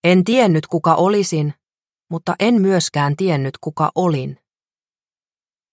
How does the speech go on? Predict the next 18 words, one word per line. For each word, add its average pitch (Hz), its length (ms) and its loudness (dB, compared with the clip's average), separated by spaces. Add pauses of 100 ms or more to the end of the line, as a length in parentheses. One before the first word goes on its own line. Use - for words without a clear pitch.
(300)
Olin 202 300 4
unohtanut 196 640 0
itseni 147 440 -2
muovatessani 151 840 0
itseäni 147 500 -4
sellaiseksi, 151 840 -4 (540)
kuin 190 260 0
äidin 165 560 2
ja 160 140 0
naisen 180 580 0
mielestäni 143 680 -2
kuului 139 520 -4
olla. 151 480 -6 (1700)
Jatkuva 160 540 0
räjähtely 156 580 0
kertoi 151 440 -2
karua 180 420 0
tarinaa. 143 540 -4